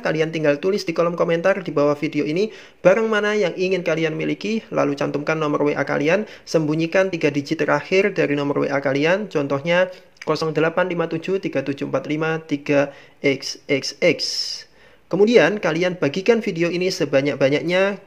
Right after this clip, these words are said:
ke status W A teman-teman, screenshot buktinya dan kirim bukti screenshotnya ke salah satu grup W A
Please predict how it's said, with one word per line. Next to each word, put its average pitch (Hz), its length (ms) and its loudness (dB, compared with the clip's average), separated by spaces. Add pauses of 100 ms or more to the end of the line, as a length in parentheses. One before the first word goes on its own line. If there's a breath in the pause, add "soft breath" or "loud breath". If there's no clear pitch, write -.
(140)
ke 143 80 0
status 139 400 -2
W 143 160 0
A 135 80 0
teman-teman, 143 480 -2 (160 loud breath)
screenshot 170 480 -2
buktinya 170 480 -2
dan 139 240 -4
kirim 202 320 2
bukti 170 320 -4
screenshotnya 165 720 -2
ke 139 80 -4
salah 165 320 -2
satu 156 320 -2
grup 143 240 -4
W 143 160 -2
A 143 80 4